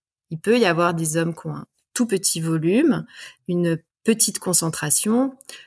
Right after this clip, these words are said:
euh, ce qui va faire que quand on multiplie la concentration, euh, par le, le volume, euh, on va avoir une numération, euh, qui va être basse, mais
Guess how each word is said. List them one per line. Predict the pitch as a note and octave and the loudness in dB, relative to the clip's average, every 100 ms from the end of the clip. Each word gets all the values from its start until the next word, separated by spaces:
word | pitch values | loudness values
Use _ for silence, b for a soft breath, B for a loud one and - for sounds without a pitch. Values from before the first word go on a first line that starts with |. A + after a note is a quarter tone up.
| B F3 | B -6
euh, | D#3+ D#3+ | -4 0
ce | D#3+ | -2
qui | - F3+ | -2 -2
va | F3 | 0
faire | E3+ A3+ | 2 0
que | - | 0
quand | G3 F#3+ | -4 0
on | |
multiplie | F#3+ F#3 F3 F#3+ | 2 2 0 0
la | E3+ | -2
concentration, | F3 E3 E3+ F3 E3+ - F3+ E3+ | 0 -2 -2 -2 0 0 -2 -2
euh, | D#3 | -2
par | D#3 D#3 | -4 -4
le, | D#3 D3+ D3+ | -4 -4 -4
le | D3 D3 | -6 -8
volume, | D3 D3 G#3 C4 G#3 - | -4 0 4 4 2 -2
euh, | E3+ D#3+ D#3 - | -6 -4 -4 -2
on | D#3+ | -2
va | D#3+ E3+ | 0 0
avoir | F3+ | 0
une | F3 E3 | 0 0
numération, | D#3+ D#3+ D#3 - F#3 G3+ - | 2 2 0 0 0 -4 -4
euh, | D3+ C#3+ D3 - _ | -6 -8 -10 -18 _
qui | - | -10
va | D3 C3 | -8 -8
être | B2 - D3 | -10 -12 -14
basse, | C#3 D#3+ B3+ - | -2 2 2 2
mais | E3 | -2